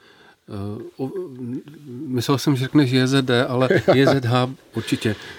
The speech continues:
Speaker 1: Já bych zůstal klidněji na Olomoucku, protože tady máme také několik takových jako výrazných postav, ale určitě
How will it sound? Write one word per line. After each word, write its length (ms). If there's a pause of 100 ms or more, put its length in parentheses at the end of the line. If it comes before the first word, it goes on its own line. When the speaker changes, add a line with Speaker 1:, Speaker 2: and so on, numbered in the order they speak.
Speaker 1:
Já 180
bych 160
zůstal 360
klidněji 380
na 140
Olomoucku, 500
protože 140
tady 180
máme 240
také 240
několik 360
takových 320
jako 200
výrazných 500
postav, 440
ale 160
určitě 460